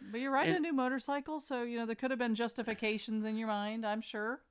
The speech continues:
Speaker 2: That's what I was thinking. It's
Speaker 1: Yeah.
Speaker 2: a whole new motorcycle. Maybe the way I'm sitting, it's a little bit different. I don't have my legs extended. So, you know, I'm just trying to tough this out.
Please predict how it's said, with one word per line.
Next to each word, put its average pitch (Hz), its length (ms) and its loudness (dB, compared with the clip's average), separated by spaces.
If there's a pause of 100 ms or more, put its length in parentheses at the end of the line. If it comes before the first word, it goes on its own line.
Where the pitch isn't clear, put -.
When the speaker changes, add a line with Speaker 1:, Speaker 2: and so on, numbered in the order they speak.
(540)
Speaker 2:
That's 135 280 0
what 190 100 4
I - 40 4
was 214 160 4
thinking. 339 540 -2
It's 190 160 2
Speaker 1:
Yeah. 170 40 4
Speaker 2:
a 139 40 0
whole 175 260 6
new 220 120 4
motorcycle. 170 560 0
Maybe 147 280 2
the 156 80 4
way 151 160 0
I'm 123 120 -6
sitting, 226 640 2
it's 151 140 -2
a 160 60 -2
little 147 80 0
bit 135 180 -2
different. 226 480 2
I 175 60 4
don't 143 80 2
have 147 80 0
my 123 120 -4
legs 202 380 -2
extended. 214 800 2 (380)
So, 220 240 2
you 220 160 0
know, 180 80 2
I'm 170 140 2
just 139 200 -4
trying 156 180 -4
to 127 80 -6
tough - 320 -6
this 147 220 -2
out. 254 320 -2